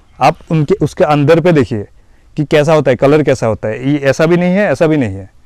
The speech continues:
डम वाला नहीं है, वो एक पूरा कच्चा होता है। और बाहर से शायद color किया है उन्होंने, थोड़ा,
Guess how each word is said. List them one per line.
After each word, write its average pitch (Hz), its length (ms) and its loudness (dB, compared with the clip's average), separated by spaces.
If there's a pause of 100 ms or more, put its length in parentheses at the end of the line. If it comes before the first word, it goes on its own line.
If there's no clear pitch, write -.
(500)
डम 135 260 2
वाला 151 220 4
नहीं 139 220 0
है, 214 100 0
वो 170 180 0
एक 160 200 -2
पूरा 220 200 4
कच्चा 147 260 -2
होता 104 220 -6
है। 95 140 -14 (120)
और 127 60 -2
बाहर 139 300 2
से 185 120 0
शायद 175 240 2
color 156 260 0
किया 160 180 0
है 160 80 2
उन्होंने, 151 280 -2
थोड़ा, 143 260 0